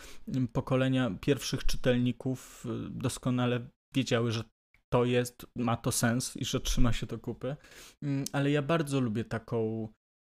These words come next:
e, mm, taką lekturę, która uwzględnia tą bezpośredniość, a może nawet dzisiaj,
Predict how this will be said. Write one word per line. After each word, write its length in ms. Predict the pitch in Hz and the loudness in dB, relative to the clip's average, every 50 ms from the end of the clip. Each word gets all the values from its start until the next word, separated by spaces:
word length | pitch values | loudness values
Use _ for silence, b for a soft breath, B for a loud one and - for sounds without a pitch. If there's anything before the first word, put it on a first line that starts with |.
| _ 110 | _ -8
e, 40 | |
mm, 840 | 113 113 113 104 - - 123 120 113 110 107 110 110 110 110 104 104 - _ _ _ _ _ _ - - _ _ - | -6 -4 -4 -4 -6 -6 -6 -4 -4 -4 -4 -4 -4 -6 -6 -8 -10 -14 _ _ _ _ _ _ -20 -20 _ _ -2
taką 300 | 135 131 - - 131 120 | -2 0 0 0 0 0
lekturę, 580 | 120 120 - - - - 131 123 120 131 131 127 | 0 -2 -2 -6 -4 -2 -2 0 2 2 2 0
która 280 | - - - 123 123 | -2 -6 -2 0 0
uwzględnia 680 | 117 117 113 107 117 120 127 127 123 117 - 127 120 113 | 0 0 0 -4 -2 0 0 0 0 0 0 -2 -2 -2
tą 220 | - - 120 117 | -2 -4 -4 -2
bezpośredniość, 1160 | 110 110 113 - - - 123 - - - - 127 117 107 110 120 120 120 120 113 - - - - | -2 -2 -4 -4 -4 -6 -6 -6 -4 0 0 0 0 0 -2 -2 0 0 -2 -4 -6 -6 -4 -2
a 80 | 139 | 0
może 240 | 143 143 143 143 143 | 0 0 0 0 0
nawet 280 | 151 147 143 151 143 139 | 0 0 0 0 -2 -2
dzisiaj, 420 | 147 143 - - 127 135 139 | -2 -2 -2 0 0 0 -2